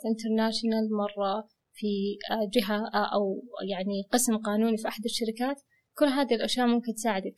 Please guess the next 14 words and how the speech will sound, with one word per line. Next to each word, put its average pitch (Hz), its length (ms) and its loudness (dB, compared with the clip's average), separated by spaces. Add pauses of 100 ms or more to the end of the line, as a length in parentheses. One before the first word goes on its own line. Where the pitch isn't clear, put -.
(120)
إنك 202 180 -6
تعرفين 226 340 2
أنت 226 140 2
وين 226 120 4
تبغين 220 260 0
تروحين 220 300 -4
بكرة. - 320 -6 (600)
ودائمًا 320 520 8
أؤمن 285 220 6
أن 254 140 6
التجربة 233 440 4
هي 240 140 4
خير 240 240 2
برهان، 196 340 -6